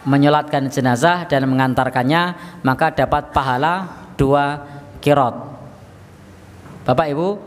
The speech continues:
yang berbahagia yang dirahmati Allah Subhanahu wa taala, tapi ingat tadi untuk yang memandikannya harus jaga rahasia. Yang kedua, hendaknya mencari ridha Allah Subhanahu wa taala semata-mata. Sebagaimana banyak ayat, banyak ad-, hadis Nabi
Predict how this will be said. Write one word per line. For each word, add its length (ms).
yang 160
berbahagia 440
yang 80
dirahmati 360
Allah 280
Subhanahu 280
wa 80
taala, 300
tapi 240
ingat 400
tadi 400
untuk 400
yang 160
memandikannya 640
harus 240
jaga 320
rahasia. 320
Yang 300
kedua, 340
hendaknya 800
mencari 480
ridha 240
Allah 240
Subhanahu 400
wa 80
taala 320
semata-mata. 720
Sebagaimana 560
banyak 260
ayat, 540
banyak 240
ad-, 260
hadis 320
Nabi 640